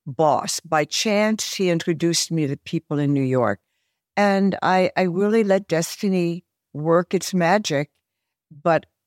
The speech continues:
I believe there's opportunity everywhere, every day. And I am always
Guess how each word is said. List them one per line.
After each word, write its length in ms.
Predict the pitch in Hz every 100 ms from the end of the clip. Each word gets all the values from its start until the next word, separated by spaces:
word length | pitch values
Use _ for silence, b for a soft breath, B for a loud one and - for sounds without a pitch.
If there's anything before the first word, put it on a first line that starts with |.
| _
I 180 | 156 170
believe 420 | 170 170 175 214
there's 180 | 190 151
opportunity 880 | 156 170 175 - - 196 185 190 180 _ _ -
everywhere, 760 | 196 202 214 185 190 185 180 -
every 340 | 160 160 185 180
day. 520 | 165 160 151 151 156 _ _ _ _ _
And 180 | 160 151 -
I 320 | 160 165 170 -
am 160 | 151 -
always 400 | 151 156 160 143